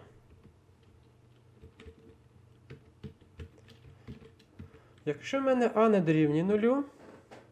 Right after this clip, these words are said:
е, якщо в нас, в мене тут буде хиба, то це означає, що А дорівнює нулю. Тобто я провірив, А не дорівнює нулю. Якщо тут я отримав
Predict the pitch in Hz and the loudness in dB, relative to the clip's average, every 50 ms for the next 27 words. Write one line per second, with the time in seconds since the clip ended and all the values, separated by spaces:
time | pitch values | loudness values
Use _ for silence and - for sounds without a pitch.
0 | - - 160 151 147 147 147 156 156 - - - 214 214 208 196 185 175 165 156 | -8 -4 -2 0 0 2 0 0 -2 -2 2 4 4 4 6 4 4 2 2 0
1 | - - - 170 165 175 180 175 165 160 151 147 143 - - 180 165 160 - 139 | -4 -8 -4 0 0 2 2 2 2 2 2 0 -2 -2 -4 -4 -4 -2 -2 -4
2 | 127 131 143 143 151 180 170 147 117 - - - - - - - 139 127 131 160 | -2 0 -4 -2 0 0 0 0 -2 -4 -8 -18 -20 -12 -4 -4 -4 -2 0 -2
3 | 180 - - 165 160 - 160 156 143 - 147 135 - - - 156 175 190 190 175 | -2 0 -2 -6 -4 -2 -2 -2 -2 -2 -4 -6 -6 -6 -2 0 0 0 0 -2
4 | - - 147 131 - - 143 151 147 135 139 131 131 139 143 139 135 127 127 123 | -4 -6 -6 -6 -2 0 0 0 2 2 0 -2 -2 -4 -6 -6 -8 -8 -8 -10
5 | 117 117 117 113 - - - - - - - - - - - - - - 139 - | -8 -8 -8 -10 -10 -14 -20 -20 -20 -20 -20 -14 -12 -12 -12 -12 -12 -12 -12 -10
6 | - 135 143 170 185 185 180 165 156 143 139 131 123 117 - - - 143 143 139 | -6 -2 -2 -2 -2 0 0 -2 0 0 -2 -4 -6 -8 -10 -4 -2 -2 -2 -2
7 | 139 131 131 143 180 220 247 240 208 160 139 123 117 120 - - - - _ _ | -4 -6 -6 -4 -4 -4 -2 -2 -4 -4 -4 -6 -8 -12 -14 -14 -18 -20 _ _
8 | _ - - _ _ _ _ _ _ _ _ _ _ _ - _ _ - - - | _ -20 -20 _ _ _ _ _ _ _ _ _ _ _ -20 _ _ -20 -20 -18
9 | - - 139 - - - 185 185 170 151 156 - 156 151 143 135 - - 139 139 | -10 -10 -10 -8 -6 -6 -6 -6 -6 -8 -6 -2 -2 0 0 0 -2 -4 -8 -8
10 | 139 - 151 151 143 135 127 123 - | -6 -2 -2 -2 -2 -2 -6 -8 -10